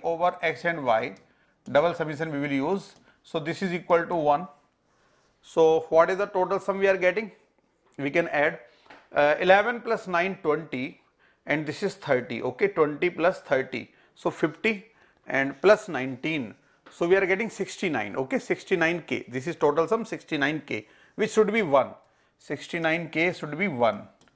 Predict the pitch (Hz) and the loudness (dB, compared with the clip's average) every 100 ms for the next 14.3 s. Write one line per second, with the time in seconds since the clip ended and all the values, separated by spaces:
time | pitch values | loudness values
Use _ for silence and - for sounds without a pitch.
0 | _ _ _ _ _ _ _ _ - 214 | _ _ _ _ _ _ _ _ -2 2
1 | 214 190 208 247 269 202 202 196 185 208 | 6 6 6 4 0 0 0 -2 0 -2
2 | 208 180 180 185 151 135 160 160 156 151 | -2 -2 0 0 0 2 2 2 0 -2
3 | 165 - 135 - 165 123 110 110 120 104 | -4 -10 -12 -10 -4 -2 -2 -4 -6 -8
4 | _ _ _ _ _ - 123 208 156 _ | _ _ _ _ _ -10 -6 -6 -6 _
5 | - 135 - 156 156 151 151 156 147 165 | -4 -2 -2 -4 -4 -2 -2 -2 -2 -2
6 | 240 190 185 - 170 - 156 143 143 135 | -2 -4 -4 -6 -8 -4 -4 -4 -4 -6
7 | 127 - _ _ _ - 139 139 147 151 | -8 -12 _ _ _ -8 0 2 2 -2
8 | 151 135 139 143 143 131 - 120 120 117 | -2 -2 -2 -6 -6 -8 -8 -6 -6 -8
9 | 156 190 202 - _ _ _ _ _ _ | -8 -10 -10 -16 _ _ _ _ _ _
10 | _ - 165 165 - 180 160 180 175 185 | _ 0 2 2 -2 0 4 4 4 -2
11 | 190 190 185 170 160 180 170 160 165 180 | -2 -2 -2 -4 0 0 0 -2 0 0
12 | 180 226 - _ _ _ _ _ - 185 | 0 -6 -12 _ _ _ _ _ 4 4
13 | 233 - 156 180 208 214 190 - 208 - | 4 -2 -4 -2 0 2 2 0 -10 -6
14 | 170 165 175 | -4 -2 -2